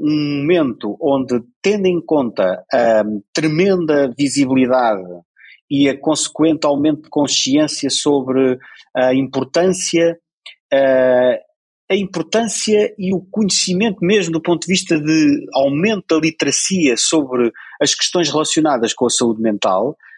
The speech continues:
que levam a que as pessoas mais facilmente identifiquem, eh, situações de sofrimento associadas à saúde mental que porventura noutras alturas não associariam. Ou seja, eh, coisas que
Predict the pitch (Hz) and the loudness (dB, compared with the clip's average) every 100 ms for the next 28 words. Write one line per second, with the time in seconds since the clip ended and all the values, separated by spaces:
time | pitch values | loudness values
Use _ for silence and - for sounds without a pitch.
0 | _ - 170 165 160 160 175 175 175 - | _ -4 0 4 2 2 -2 -2 -6 -6
1 | - 175 117 123 123 - 143 - 156 151 | 0 2 2 0 -2 0 -2 -2 -4 -4
2 | 180 160 135 123 135 131 - 196 185 - | -2 -4 -4 -2 -2 -4 -8 -6 -6 -4
3 | 98 90 _ _ _ _ - 123 120 117 | -4 -6 _ _ _ _ -2 0 4 4
4 | 110 107 101 - - 156 147 147 - 170 | 4 4 2 0 0 -2 0 0 2 0
5 | 139 113 98 - 113 135 - 139 147 143 | 2 0 -4 -10 -6 -2 0 0 2 2
6 | 143 131 107 - 95 - - 127 - - | 4 0 -2 -6 -8 -10 -4 -2 -2 -2
7 | - 156 143 113 113 113 131 123 139 135 | 0 2 2 2 0 0 -2 0 0 0
8 | 156 165 165 - - 165 180 165 165 175 | 0 0 -2 -12 -12 -2 0 0 0 2
9 | 139 123 123 135 143 143 - 160 160 165 | 2 0 0 -2 0 -2 0 0 0 0
10 | 165 156 - 151 - 160 143 123 117 _ | 0 0 -4 -6 0 2 2 -2 -4 _
11 | _ _ - - - 131 - 143 143 143 | _ _ -20 -14 -4 -2 0 0 0 2
12 | 160 170 - - _ - 135 127 127 - | 0 -2 -10 -20 _ 0 4 4 2 0
13 | 175 156 120 107 - 117 113 | 0 0 0 -2 -2 -2 -4